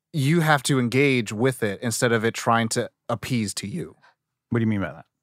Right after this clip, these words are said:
Speaker 1: That is, like, you have to meet the medium where it's at, not trying to expect egg, soft-boiled egg to be Eggs Benedict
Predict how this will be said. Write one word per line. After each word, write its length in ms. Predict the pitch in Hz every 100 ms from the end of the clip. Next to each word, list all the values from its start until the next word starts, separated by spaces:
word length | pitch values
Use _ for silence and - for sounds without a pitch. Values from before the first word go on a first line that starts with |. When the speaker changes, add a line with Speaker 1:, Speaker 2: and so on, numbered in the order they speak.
| _
Speaker 1:
That 260 | 135 135 135
is, 180 | 131 120
like, 240 | 123 113 -
you 180 | 127 160
have 160 | 160
to 100 | -
meet 300 | 127 131 135
the 80 | 120
medium 440 | 110 120 113 101
where 180 | 98 107
it's 140 | 101 -
at, 340 | 101 - - - _ _ _
not 340 | 135 131 123 -
trying 220 | - 123
to 60 |
expect 500 | 120 - - 123 113 - -
egg, 340 | 131 117 107 -
soft-boiled 540 | - - 120 - 113 110
egg 240 | 110 98
to 80 | -
be 100 | 110
Eggs 200 | 104 95
Benedict 560 | - 95 - 76 _